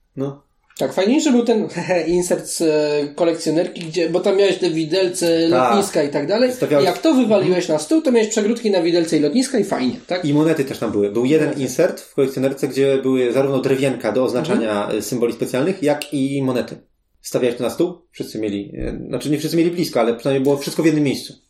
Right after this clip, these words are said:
Speaker 2: Tak, no to tam insert był lepszy, no. Kolejny plus kolekcjonerki. Dziękuję.
Speaker 1: To co? Co sądzimy o grze Suburbia?
Speaker 2: Może to ma masochizm, ale zawsze ją lubiłem.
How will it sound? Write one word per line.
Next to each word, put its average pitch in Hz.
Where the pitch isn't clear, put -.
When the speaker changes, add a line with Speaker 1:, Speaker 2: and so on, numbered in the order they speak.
Speaker 2:
Tak, 156
no 175
to 226
tam 254
insert 220
był 170
lepszy, -
no. 127
Kolejny 165
plus 156
kolekcjonerki. 135
Dziękuję. 117
Speaker 1:
To 254
co? 143
Co 247
sądzimy 208
o 175
grze 156
Suburbia? 131
Speaker 2:
Może 165
to 180
ma 175
masochizm, 170
ale 147
zawsze 151
ją 147
lubiłem. 127